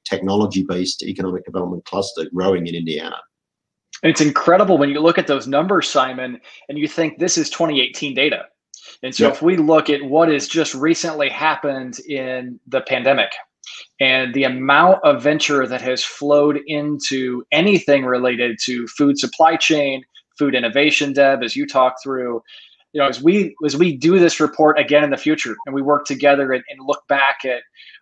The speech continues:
Speaker 2: what are these inflection points, I think we're gonna continue to see food and human nutrition really being an economic catalyst here in Indiana. I think we're well positioned to continue to fuel growth in that space. You know, the second fastest or the second largest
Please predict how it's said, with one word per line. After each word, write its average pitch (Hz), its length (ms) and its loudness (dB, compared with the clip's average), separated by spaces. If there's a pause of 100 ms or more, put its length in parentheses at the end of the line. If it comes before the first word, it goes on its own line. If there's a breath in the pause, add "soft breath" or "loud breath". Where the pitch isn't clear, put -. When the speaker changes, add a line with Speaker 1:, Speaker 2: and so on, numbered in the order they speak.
Speaker 2:
what 143 280 2
are 156 40 2
these 143 180 -2
inflection 139 520 -2
points, 113 380 -6
I 135 100 2
think 233 160 -2
we're 247 80 2
gonna 165 100 -2
continue 151 420 -2
to 135 100 -2
see 127 560 -4 (380 loud breath)
food 156 280 6
and 131 120 0
human 139 240 0
nutrition 127 600 0
really 151 320 4
being 123 640 -2 (300 soft breath)
an 135 80 -4
economic 139 400 0
catalyst 131 500 2
here 131 140 -6
in 127 60 -6
Indiana. 120 320 -4
I 110 40 0
think 113 120 -10
we're 120 80 -6
well 120 220 4
positioned 110 640 -6
to 107 100 -12
continue 113 400 -6
to 107 60 -8
fuel 107 220 -2
growth 104 320 0
in 104 60 -8
that 101 200 2
space. - 560 0 (500 loud breath)
You 151 80 4
know, 160 60 6
the 139 80 2
second 208 540 2
fastest 156 580 -2
or 139 60 -4
the 131 100 -6
second 165 320 -2 (100)
largest 139 760 0